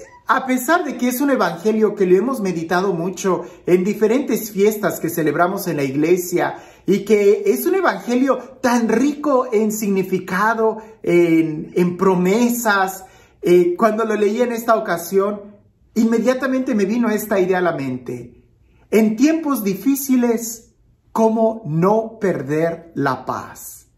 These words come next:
Si ya hemos perdido tantas cosas, el trabajo, el dinero, oportunidades, no pierdas la paz.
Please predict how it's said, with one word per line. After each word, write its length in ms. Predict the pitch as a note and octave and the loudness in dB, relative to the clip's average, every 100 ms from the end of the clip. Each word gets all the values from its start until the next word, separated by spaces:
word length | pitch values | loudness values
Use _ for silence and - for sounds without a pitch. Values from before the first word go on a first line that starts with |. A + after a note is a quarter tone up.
| _ _ _ _ _ | _ _ _ _ _
Si 320 | - - A3 A#3 | -14 -2 2 2
ya 200 | C#4 C#4+ | 2 0
hemos 280 | C#4 C4+ | -4 -8
perdido 560 | - G3+ F#3 A#3+ A3+ A3 | -2 0 0 2 0 2
tantas 480 | A3 A3 G#3+ F3 - | 0 0 -2 -4 -4
cosas, 540 | F3+ F3+ E3+ C3+ - - _ | -4 -2 -2 -4 -6 -18 _
el 280 | D3+ E3+ F3 | 0 2 2
trabajo, 1080 | E3+ D#3+ D3 C#3+ D3+ F3+ G3 F#3+ F3 - D#3+ | 0 0 0 2 2 2 2 -2 -6 -8 -4
el 160 | D3 | -4
dinero, 1000 | D3 D3 D3+ D#3 F3+ G3+ G3+ G3+ G3 F3 | -4 -4 -2 0 0 0 0 2 2 2
oportunidades, 840 | E3 F3 D#3+ - D#3+ D#3+ F#3 G3+ G3+ - - _ | 0 0 -4 -2 -4 0 0 0 -4 -10 -20 _
no 220 | A#3+ D#4+ | -2 0
pierdas 440 | C#4 D#4+ E4 A#3 D#3+ | 2 2 2 -2 -2
la 220 | C3+ - | -4 -2
paz. 520 | A#2+ G#2 - - | -6 -6 -16 -20